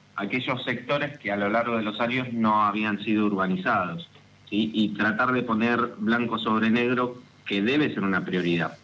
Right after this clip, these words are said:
Eh, la ley renavap viene a poner blanco sobre negro en ese sentido y, eh,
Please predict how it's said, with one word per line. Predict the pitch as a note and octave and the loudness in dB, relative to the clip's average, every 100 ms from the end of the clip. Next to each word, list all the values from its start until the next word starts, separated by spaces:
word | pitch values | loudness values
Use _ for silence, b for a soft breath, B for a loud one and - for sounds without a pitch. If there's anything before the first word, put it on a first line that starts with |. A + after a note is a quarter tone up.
| - B B B - | -20 B B B -12
Eh, | - F#2 F2+ F2 E2 C#2 - - - | -2 0 2 0 -2 -4 -8 -20 -4
la | G#2 G#2 | 0 2
ley | A#2+ | 2
renavap | B2+ B2+ A#2+ C3 B2+ | 2 0 2 2 0
viene | A2+ A2+ C3+ C3+ | 0 2 2 0
a | A#2+ | 0
poner | A2 A2+ | 2 2
blanco | A2+ A2+ A2 | 2 0 0
sobre | A2+ A2+ A#2 | 0 0 2
negro | A#2 A#2+ A#2 | 2 2 2
en | A#2 | 0
ese | A#2 A#2 | -2 -2
sentido | B2+ A#2+ C#3+ C#3+ D3+ D#3 - - B - _ - | -2 2 2 2 2 -2 -14 -20 B -20 _ -2
y, | C#3 D3+ E3+ - | 2 2 0 -6
eh, | A#2+ A2+ A2 G#2+ G#2 G2+ F#2+ | -4 0 2 2 2 0 0